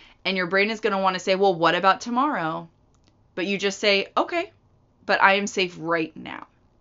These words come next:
Just bring yourself back to this exact moment. I am safe right now. That's all we need to focus on. That is the only thing we need to worry about,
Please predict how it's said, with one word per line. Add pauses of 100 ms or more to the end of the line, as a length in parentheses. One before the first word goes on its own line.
(340)
Just
bring
yourself
back
to
this
exact
moment. (800)
I
am
safe
right
now. (520)
That's
all
we
need
to
focus
on. (880)
That
is
the
only
thing
we
need
to
worry
about,